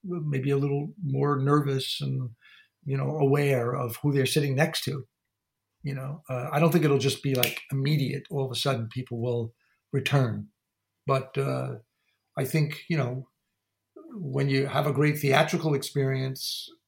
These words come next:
that's something that you, you know, that, that stays with you,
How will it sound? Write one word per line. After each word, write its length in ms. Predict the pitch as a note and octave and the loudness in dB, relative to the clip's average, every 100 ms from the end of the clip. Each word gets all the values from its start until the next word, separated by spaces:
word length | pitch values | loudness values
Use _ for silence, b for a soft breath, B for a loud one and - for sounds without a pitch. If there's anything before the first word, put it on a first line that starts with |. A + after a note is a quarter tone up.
| _ _ _ | _ _ _
that's 240 | D#3+ D#3 | -6 -2
something 400 | - F3+ F#3 F3 | -2 0 0 0
that 160 | D#3 D#3 | 0 0
you, 140 | D#3+ | -2
you 220 | F3+ F3 D#3+ | -4 -2 0
know, 220 | D3 D3 | 0 -2
that, 200 | D#3 D3+ _ _ _ _ _ _ _ _ _ _ F#3 | -6 -8 _ _ _ _ _ _ _ _ _ _ -10
that 160 | F3+ D3+ | -4 -2
stays 380 | - D#3 F#3+ - | 2 4 2 0
with 180 | - | -8
you, 60 | - | -12